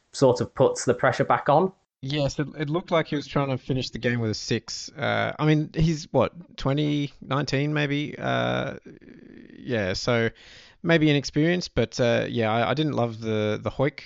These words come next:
Speaker 2: there. That was, I think, a, <laughs> yeah, that, that was one of the rare moments where the,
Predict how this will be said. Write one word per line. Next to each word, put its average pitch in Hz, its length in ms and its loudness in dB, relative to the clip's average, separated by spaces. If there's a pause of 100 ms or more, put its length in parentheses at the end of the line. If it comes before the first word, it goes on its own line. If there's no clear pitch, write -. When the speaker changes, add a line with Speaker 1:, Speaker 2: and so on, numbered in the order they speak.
(180)
Speaker 2:
there. 151 440 0
That 123 260 -4
was, 110 300 -8
I 113 60 -6
think, 113 200 -6
a, 104 300 -2 (540)
<laughs> - 540 -20
yeah, 127 300 0
that, 139 240 0
that 170 100 4
was 170 140 6
one 170 100 4
of 160 60 2
the 139 60 2
rare 135 160 6
moments 135 360 2
where 120 360 2
the, 117 340 -2